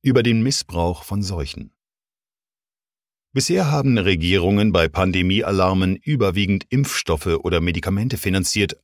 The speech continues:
aufgekauft und für Impfungen die Propaganda übernommen. In der Corona-Panik organisieren sie sogar die Angst vor der Seuche mit. Unter den Wissenschaftlern finden sich leider immer genügend Weißkittel, die dabei kräftig mithelfen.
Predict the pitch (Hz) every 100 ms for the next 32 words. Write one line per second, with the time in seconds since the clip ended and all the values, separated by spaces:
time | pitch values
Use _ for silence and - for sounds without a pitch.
0 | _ - 95 98 - 95 90 - - -
1 | - 175 - 117 135 139 139 135 123 -
2 | 135 135 117 82 69 67 69 71 60 55
3 | - _ _ _ _ _ - 127 110 110
4 | 87 104 101 95 107 110 113 - - -
5 | - 123 120 123 104 104 160 151 113 113
6 | 101 98 98 98 - 131 135 - - 87
7 | 90 87 85 110 - - - _ _ _
8 | _ - - - 131 131 139 135 120 151
9 | 127 - 117 123 110 101 156 110 95 -
10 | 98 104 95 131 135 87 90 90 98 87
11 | 73 92 113 - 104 104 90 80 127 120
12 | 117 110 - - 139 - 98 90 156 160
13 | - 73 - 64